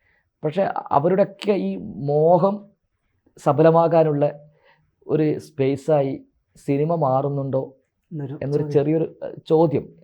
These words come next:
Speaker 1: ഞാൻ പറയാം, അതൊന്നും ഒരിക്കലും വിമർശിക്കുന്നതല്ല.
Speaker 2: അല്ല, അല്ല, അല്ല.
Speaker 1: ഇതെല്ലാം എന്താ ഡയറക്ടറുടെയും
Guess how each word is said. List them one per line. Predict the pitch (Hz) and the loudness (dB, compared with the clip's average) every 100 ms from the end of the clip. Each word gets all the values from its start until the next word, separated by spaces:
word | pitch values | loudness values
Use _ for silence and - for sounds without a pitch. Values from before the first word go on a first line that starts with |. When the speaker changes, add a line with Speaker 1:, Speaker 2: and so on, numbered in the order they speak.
| - | -8
Speaker 1:
ഞാൻ | 165 | -2
പറയാം, | 170 117 | 0 0
അതൊന്നും | 135 131 117 | -2 -4 -4
ഒരിക്കലും | 131 165 147 | -4 -4 -4
വിമർശിക്കുന്നതല്ല. | 131 139 170 180 190 180 196 269 - | -2 -4 -6 -6 0 0 0 -4 -12
Speaker 2:
അല്ല, | 175 147 | -16 -14
അല്ല, | 131 | -16
അല്ല. | - 208 | -8 -2
Speaker 1:
ഇതെല്ലാം | 127 135 151 156 160 - - - | -2 2 2 2 -2 -8 -6 -2
എന്താ | 143 127 | -2 2
ഡയറക്ടറുടെയും | 127 127 - 131 123 123 | 4 2 0 0 0 0